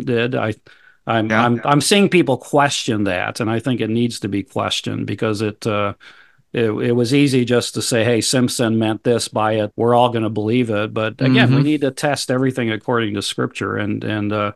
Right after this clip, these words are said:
Speaker 2: Yeah.
Speaker 1: I'm not saying I d-, I necessarily disagree with healing and the atonement, but the way it's been applied or, or, or utilized is, has
Speaker 2: Yeah,
Speaker 1: been so.
Speaker 2: yeah. I've seen, uh, I,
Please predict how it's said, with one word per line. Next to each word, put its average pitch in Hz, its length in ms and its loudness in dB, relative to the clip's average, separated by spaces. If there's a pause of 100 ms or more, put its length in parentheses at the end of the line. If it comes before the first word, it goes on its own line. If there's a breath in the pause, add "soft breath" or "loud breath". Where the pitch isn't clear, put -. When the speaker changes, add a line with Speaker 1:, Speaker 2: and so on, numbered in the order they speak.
(120)
Speaker 2:
Yeah. 160 220 6
Speaker 1:
I'm 147 60 6
not 165 180 6
saying 156 300 4
I 135 80 6
d-, 135 140 0
I 135 120 2
necessarily 131 600 0
disagree 113 760 0
with 104 360 -4 (440 soft breath)
healing 120 380 2
and 107 80 2
the 104 80 2
atonement, 104 500 0
but 107 140 -4
the 123 60 0
way 120 120 4
it's 113 140 -2
been 104 160 -2
applied 104 760 -2 (640 soft breath)
or, 107 340 -2
or, 107 520 -2
or 107 220 -2
utilized 110 840 0
is, 110 220 -4
has 110 80 -2
Speaker 2:
Yeah, 120 180 4
Speaker 1:
been 104 80 -6
so. 127 100 -4
Speaker 2:
yeah. 117 300 4 (360 loud breath)
I've 185 200 4
seen, 175 280 6
uh, 120 420 4 (100)
I, 120 120 4